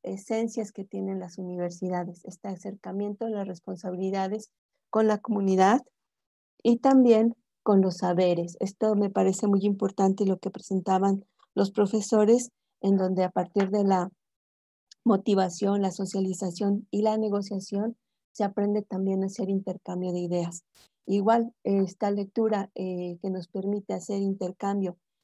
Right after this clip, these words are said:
entre los maestros, estudiantes y la propia comunidad. Entonces, este ejercicio nos hace ir precisamente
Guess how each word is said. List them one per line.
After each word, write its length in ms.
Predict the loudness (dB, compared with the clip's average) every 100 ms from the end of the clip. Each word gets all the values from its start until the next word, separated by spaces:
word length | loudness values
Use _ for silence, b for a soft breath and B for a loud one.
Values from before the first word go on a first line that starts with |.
| _
entre 260 | -10 -6 -6
los 200 | -6 -4
maestros, 680 | -4 -4 -4 -8 -14 -14 _
estudiantes 840 | -8 -8 -6 -4 -4 -6 -10 -14 _
y 140 | -8
la 120 | -6
propia 340 | -8 -10 -10 -12
comunidad. 560 | -10 -10 -8 -8 -12 -16 _ _ _ _ _ -10
Entonces, 460 | -2 -2 -2 -8 -4
este 400 | -4 -2 0 0
ejercicio 760 | 0 -10 -8 -10 -8 -6 -6 -8 _ _
nos 240 | -12 -10
hace 460 | -10 -10 -8 -6 -6 -12 _
ir 260 | -8 -6 -6 -10 _ B _
precisamente 920 | -12 -10 -8 -6 -6 -6 -6 -6 -10